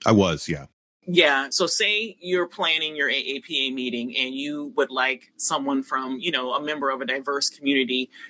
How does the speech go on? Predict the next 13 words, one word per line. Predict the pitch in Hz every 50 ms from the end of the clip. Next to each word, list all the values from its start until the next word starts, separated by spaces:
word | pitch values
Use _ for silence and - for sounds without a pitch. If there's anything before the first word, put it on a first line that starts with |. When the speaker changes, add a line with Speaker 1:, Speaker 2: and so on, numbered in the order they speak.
| - _ -
Speaker 2:
to | - 156 143 143 139 143 139 135 127 120 -
talk | - - 156 143 - 151
about | 139 - 131 131 131 127 - - - - - - _ _ _ _ _ _ _ _ _ -
G | - - 170 190 160 139
I | 147 139 131 131 120 123 131 -
pathology, | - 135 123 - 135 123 - 170 185 113 - 110 90 - - - _ _
right? | - 117 131 131 - - - - - - _
So | - - 170 156 151 147 139 - - _
on | 156 156 156 160 170 175 175 185 185 - - _ 160
that | 165 151 147 147 143 - - - - 151
webpage | 156 170 175 175 180 180 - - 120 120 113 120 131 - - -
of | 139 147 127 131
a, | 127 127 -